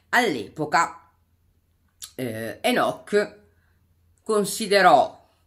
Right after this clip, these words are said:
l'entità elevata, mettiamola co-, così, che gli stava raccontando questa cosa e che comunque aveva sotto al suo comando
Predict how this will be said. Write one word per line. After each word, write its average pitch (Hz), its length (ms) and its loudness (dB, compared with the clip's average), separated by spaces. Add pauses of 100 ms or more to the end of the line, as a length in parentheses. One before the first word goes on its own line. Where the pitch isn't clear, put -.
(200)
l'entità 135 640 0
elevata, 143 680 -2
mettiamola 127 520 -4
co-, - 300 -18
così, 139 440 -12 (720)
che - 640 -2 (340)
gli 120 200 -14
stava 127 680 -2
raccontando 113 1200 -6 (300)
questa 143 340 -4
cosa 120 460 0
e 135 160 -10
che 147 140 -10
comunque 170 460 -6
aveva 131 440 -2
sotto 175 400 -6
al 127 140 -2
suo 196 340 -4
comando 127 960 -2